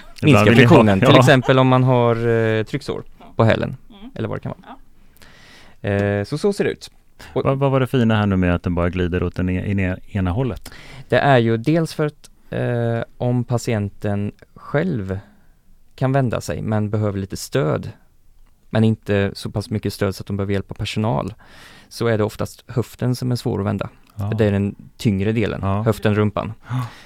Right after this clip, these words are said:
Speaker 2: Ja.
Speaker 1: Eh, och då är det jättemånga som har nytta av att bara ha ett glidlakan ibäddat.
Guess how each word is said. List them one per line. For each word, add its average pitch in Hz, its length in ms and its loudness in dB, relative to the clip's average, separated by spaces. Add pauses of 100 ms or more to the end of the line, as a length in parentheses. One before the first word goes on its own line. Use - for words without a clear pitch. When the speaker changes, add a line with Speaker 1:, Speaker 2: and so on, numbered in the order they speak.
(160)
Speaker 2:
Ja. 104 80 -4
Speaker 1:
Eh, 101 180 2
och 123 160 -2
då 151 80 2
är 147 60 2
det 131 60 0
jättemånga 117 400 -4
som 120 180 -4
har 104 460 -2
nytta 110 300 -4
av 95 140 -4
att 95 80 -4
bara 107 380 0
ha 104 320 -4
ett - 180 -10
glidlakan 107 640 -6
ibäddat. - 520 -10